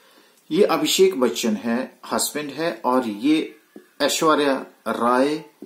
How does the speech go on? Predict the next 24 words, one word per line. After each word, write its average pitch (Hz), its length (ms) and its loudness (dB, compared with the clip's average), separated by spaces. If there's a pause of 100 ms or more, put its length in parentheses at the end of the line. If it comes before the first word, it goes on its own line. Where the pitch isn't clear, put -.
(380)
बच्चन 95 480 -6
है, - 280 -14 (720)
ये 135 160 0
भी 180 100 0
जानते 170 320 -2
हैं। 165 320 -8
हाँ - 160 -2
जी, 110 160 -2
इन, 123 240 -4 (840)
इसको 120 260 -2
भी 104 80 -2
थोड़ी 98 260 -6
सी 98 120 -8
height 95 220 -4
इसकी 95 220 -8
बढ़ा 95 220 -10
देते - 300 -18
हैं, - 120 -20 (680)
ये 104 180 -4
इसकी 95 220 -6
चोटी 98 380 -10
है। 101 200 -14 (680)
अ, 170 360 2
स-, - 340 -2